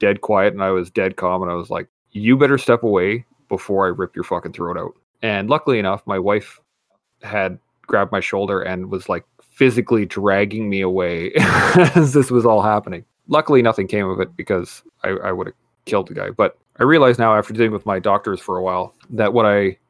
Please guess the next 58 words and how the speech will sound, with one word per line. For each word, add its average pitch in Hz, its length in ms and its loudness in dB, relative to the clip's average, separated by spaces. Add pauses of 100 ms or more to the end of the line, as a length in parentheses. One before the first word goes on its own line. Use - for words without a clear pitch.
(400)
what 120 120 2
I 107 80 2
do 107 220 -2
now 104 420 2
and 98 100 -6
what 92 120 -6
I - 20 -6
should 117 220 -4
have 95 80 -6
done 90 240 -8
then 92 340 -8
was, 92 560 -4
first 135 260 2
off, 92 220 2
just - 180 -12
leave, 87 340 -8 (460)
right? 98 260 -4
Like, 107 160 -2
he 131 140 0
can 113 120 -4
yell 92 180 0
at 92 80 0
me 90 100 -6
all 87 120 -2
he 85 60 -6
wants. 87 400 -6 (280)
I 113 60 -10
can 95 100 -6
just 85 160 -10
leave, 87 340 -2 (200)
whatever, 101 340 2
right? 98 280 0 (500)
He 127 140 0
might 120 220 2
think 120 140 -2
he 117 80 0
won, 123 340 2 (760)
but 110 140 4
in 110 100 0
the 110 100 0
long 107 220 2
run, 110 340 -2 (160)
I've 104 200 -2
already 98 240 0
left 90 240 -6
the - 60 -18
situation. - 600 -14 (220)
If, - 440 -4
uh, 98 260 0
once 127 240 0
you're 110 200 4
out 139 220 4
and 117 120 -4
you're 107 120 -2
still 98 260 0
angry 120 380 -2
and 101 120 -4
you're 95 340 -4